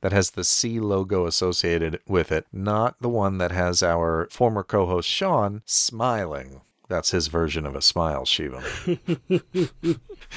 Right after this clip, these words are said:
He is famous for his scowl, so hopefully he's listening to this and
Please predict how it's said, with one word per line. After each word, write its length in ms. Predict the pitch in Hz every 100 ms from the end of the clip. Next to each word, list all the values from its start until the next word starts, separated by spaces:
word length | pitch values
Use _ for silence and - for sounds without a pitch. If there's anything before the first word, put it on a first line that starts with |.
| 180 170 143
He 280 | - 151 143
is 180 | 117 -
famous 380 | 113 101 80
for 180 | - 80
his 140 | 82 82
scowl, 500 | - 71 69 67 71
so 400 | - 82 69 -
hopefully 420 | - 110 - 90
he's 220 | 85 87 90
listening 400 | 90 - 82 82
to 100 | 80
this 260 | 80 -
and 240 | 85 78